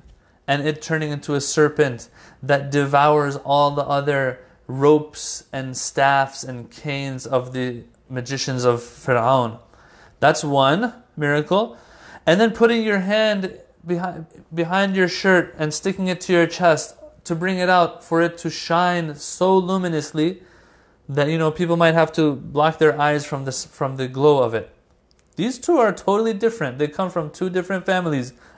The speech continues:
of, of miracles here. Or, for example, Prophet Jesus, alayhi salam, how he creates from clay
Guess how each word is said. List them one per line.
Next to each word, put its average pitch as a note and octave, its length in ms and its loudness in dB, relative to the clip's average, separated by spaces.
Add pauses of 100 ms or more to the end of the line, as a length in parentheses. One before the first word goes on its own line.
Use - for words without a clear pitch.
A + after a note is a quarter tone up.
of, C3+ 240 2
of C#3 140 2
miracles D3+ 540 2
here. G#2 220 -4 (1200)
Or, F#3 160 6
for G3+ 120 4
example, G3+ 420 4
Prophet F#3 600 -2
Jesus, F3+ 360 -2
alayhi D#3+ 340 0
salam, D3 480 -2 (640)
how F3 300 4
he E3 500 -4 (1120)
creates F3 540 0
from E3 240 0
clay F3 640 2